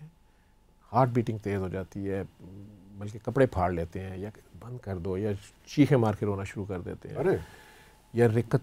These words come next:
Speaker 1: तारी हो जाती है बहुत ज़्यादा, ठीक। लेकिन माशरे के सलूक से वो एक किस्म के साइकी के पेशेंट बन गए होते हैं,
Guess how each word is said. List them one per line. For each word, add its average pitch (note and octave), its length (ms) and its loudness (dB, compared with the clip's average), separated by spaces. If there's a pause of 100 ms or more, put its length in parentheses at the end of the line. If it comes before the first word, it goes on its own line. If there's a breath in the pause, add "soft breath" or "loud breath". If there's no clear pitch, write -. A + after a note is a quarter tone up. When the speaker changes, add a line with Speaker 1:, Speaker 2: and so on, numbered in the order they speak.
Speaker 1:
तारी G2 240 4
हो F#2 100 2
जाती F#2 280 -6
है G2 60 -4
बहुत - 240 -12
ज़्यादा, - 220 -20 (720)
ठीक। - 140 -18 (760)
लेकिन B2+ 300 2
माशरे C3 480 6
के E3+ 100 4
सलूक B2+ 360 2
से C3+ 160 -4
वो B2 180 0
एक A#2+ 100 -2
किस्म A#2+ 260 -4
के B2 120 -4
साइकी A2+ 340 -2
के A2+ 80 -2
पेशेंट F#2+ 340 -6
बन F2 80 -10
गए F2 220 -14
होते F#2+ 200 -18
हैं, G2 80 -16